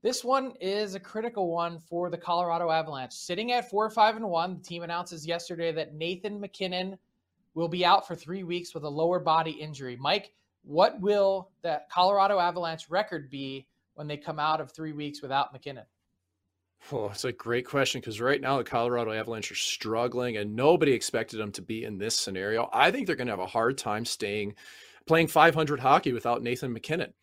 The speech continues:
Speaker 2: Reason being is that the Avalanche are missing depth. We thought that that was the case going into the season, that they're losing Donskoy, they're losing Saad, who'd been big pieces of what was going on in Colorado.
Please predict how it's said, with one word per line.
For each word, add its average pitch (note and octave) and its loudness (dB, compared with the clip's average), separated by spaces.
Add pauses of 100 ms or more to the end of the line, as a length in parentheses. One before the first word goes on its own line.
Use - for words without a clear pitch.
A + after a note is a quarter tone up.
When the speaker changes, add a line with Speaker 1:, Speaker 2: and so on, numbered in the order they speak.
(320)
Speaker 2:
Reason D#3 0
being D#3 2
is A2 -6
that A2+ -4
the A2 0
Avalanche C#3 0
are F#2+ -6
missing G2+ -6
depth. - -6 (240)
We A#2 -4
thought A3+ 0
that D4 -4
that - 0
was E3+ 0
the - -6
case D#3 -4
going D3+ -2
into C#3+ -2
the C3+ -2
season, C3 -6
that G#2 -12
they're G#2+ -2
losing D3 0
Donskoy, B2+ 0
they're F2+ -6
losing C3 -6
Saad, G#2+ 2
who'd F#2 -8
been E3+ -2 (100)
big F3 2
pieces D3 -4
of G2+ -10 (260)
what A#2+ 0
was C3 0
going A2+ -4
on G2 -6
in G2 -10
Colorado. G2 -2